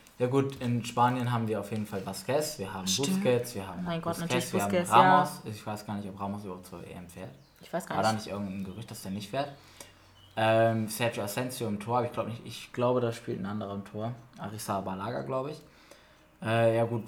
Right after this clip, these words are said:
Speaker 1: vorne
Speaker 2: Martinez.
Speaker 1: Man, man hat vorne noch Morata. Ist das ein Spanier?
Speaker 2: Keine
Speaker 1: Morata
Speaker 2: Ahnung.
Speaker 1: war der Spanier?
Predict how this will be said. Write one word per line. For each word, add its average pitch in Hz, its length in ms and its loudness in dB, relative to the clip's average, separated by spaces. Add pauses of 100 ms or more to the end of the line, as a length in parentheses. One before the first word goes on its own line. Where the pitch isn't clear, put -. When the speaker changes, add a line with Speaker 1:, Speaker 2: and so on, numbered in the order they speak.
(300)
Speaker 1:
vorne 117 540 0
Speaker 2:
Martinez. 170 800 -6 (580)
Speaker 1:
Man, 101 260 -10
man 98 140 -6
hat 98 100 -10
vorne 104 220 -6
noch 104 160 -6
Morata. 101 640 -8 (120)
Ist - 120 -18
das 120 120 -14
ein 120 280 -12
Spanier? 123 400 -12 (960)
Speaker 2:
Keine 170 160 -12
Speaker 1:
Morata - 360 -4
Speaker 2:
Ahnung. 110 100 -6
Speaker 1:
war 98 100 -6
der 90 100 -12
Spanier? 110 300 -10